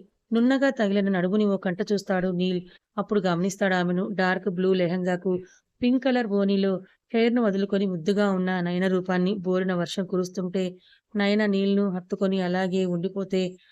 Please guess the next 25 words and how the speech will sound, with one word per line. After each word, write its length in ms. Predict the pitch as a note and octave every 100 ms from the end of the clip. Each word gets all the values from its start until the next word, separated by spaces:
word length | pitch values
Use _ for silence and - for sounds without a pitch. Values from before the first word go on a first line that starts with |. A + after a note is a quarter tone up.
| _ -
నయన 300 | G3 F#3+ G3+ G3+
అలా 220 | G3+ F#3 F#3
వచ్చేయడం 460 | F3 - G3 F#3+ F#3
నచ్చని 400 | F3 F3+ F#3 F3+ F3+ _ _ _
నీల్ 340 | G#3 A3 B3+ B3
కోపంగా 640 | - F#3+ F#3+ G3 F#3+ G3+ F#3+ -
ఉంటే, 240 | G3+ F#3 G3
"బయటికి 360 | F3 F3 F3 F#3+
తీసుకెళ్ళు 400 | F#3+ - F3+ F3+
ప్లీజ్, 340 | F3+ F#3 F3+ F#3 _ _ -
ఇక్కడ 180 | G#3+ G#3+
ఇలా 140 | G3+
వర్షంలో 360 | F#3+ F#3 - A3
తడుస్తూ 320 | G#3 F3+ G3
బాగోలేదు 540 | F3+ F3+ F3+ F#3+ F#3 F3
రోడ్డు 220 | E3+ E3+
మీద" 180 | F3+ F3+
అని 180 | G#3 F#3+ F3+
అంటుంది 300 | E3 F3+ F3+
నయన. 240 | F3 F3 F3 _ _ - -
నయన 300 | G#3 F#3+ G3
చెయ్యిని 380 | G3 F#3+ F#3 F#3+
పట్టుకొని 380 | F#3 - F#3 F#3
కారులో 380 | F#3 F3 F3+ F#3+
వదిలి 320 | F3 F#3 F#3